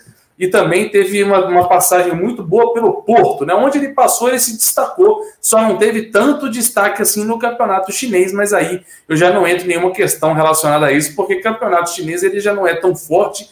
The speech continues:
e a gente não consegue nem ver a, a, os que se destacam por lá, né? É um campeonato mais distante.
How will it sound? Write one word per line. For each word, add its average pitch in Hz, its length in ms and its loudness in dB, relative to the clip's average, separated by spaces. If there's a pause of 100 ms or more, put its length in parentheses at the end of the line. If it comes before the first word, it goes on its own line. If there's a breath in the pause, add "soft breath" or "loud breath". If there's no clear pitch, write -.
(300 soft breath)
e 170 80 0
a 180 60 4
gente 185 240 0
não 202 80 -4
consegue 196 400 0
nem 208 160 2
ver 175 400 0
a, 156 80 0
a, 160 260 -4
os 156 140 -2
que 180 100 -4
se 165 140 -4
destacam 170 400 0
por 190 160 2
lá, 143 180 4
né? 127 220 0
É 135 80 2
um 143 140 0
campeonato 160 420 -4
mais 175 180 -2
distante. 170 560 -4